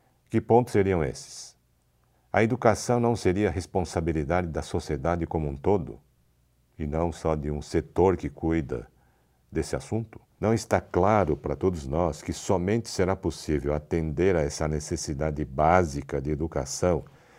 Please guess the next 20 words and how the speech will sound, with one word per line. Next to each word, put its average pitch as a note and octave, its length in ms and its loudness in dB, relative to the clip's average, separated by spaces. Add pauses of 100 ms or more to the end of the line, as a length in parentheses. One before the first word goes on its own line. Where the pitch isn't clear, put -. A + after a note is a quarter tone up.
(160)
se - 140 -2
todos A#2 440 2
os G2 160 2
líderes F#2 500 4
de E2 100 0
todos G#2 440 0
os D#2 120 -8
setores F#2+ 460 0
da D#2 100 0
sociedade D#2+ 880 -2 (340)
assumirem F#2 880 0
em A#2 200 0
conjunto F2 840 -4 (280)
a D#2 60 -4
responsabilidade F2 960 0
pela D#2+ 200 2
educação D#2+ 640 -2
de E2 120 -4
todos, E2 640 2 (260)
inclusive G#2+ 920 0